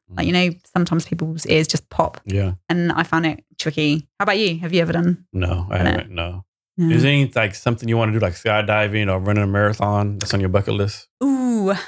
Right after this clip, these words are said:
Speaker 1: um, just see the Northern Lights.
Speaker 2: Northern
Speaker 1: That's
Speaker 2: Lights.
Speaker 1: my, that's my current, that's my bucket list item, and I'm determined to do it.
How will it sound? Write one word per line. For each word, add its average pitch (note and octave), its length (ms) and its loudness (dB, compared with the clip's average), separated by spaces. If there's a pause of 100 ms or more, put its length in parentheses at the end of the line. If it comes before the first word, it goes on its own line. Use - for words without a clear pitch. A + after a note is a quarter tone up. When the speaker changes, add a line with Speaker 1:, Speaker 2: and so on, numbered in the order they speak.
(120)
Speaker 1:
um, G#3+ 640 2 (840)
just - 200 0
see F#3 120 2
the E3 60 2
Northern E3+ 260 0
Lights. - 380 -2
Speaker 2:
Northern G#2+ 140 2
Speaker 1:
That's E3+ 120 4
Speaker 2:
Lights. G2+ 160 2
Speaker 1:
my, G3 380 2
that's F3 180 0
my G3 200 2
current, F3+ 520 0
that's - 200 0
my F#3 100 2
bucket F3+ 320 -2
list - 180 -2
item, D#3+ 380 0
and D3+ 120 0
I'm D#3+ 280 0
determined D#3+ 840 -2
to - 200 -10
do D#3+ 160 2
it. - 260 -2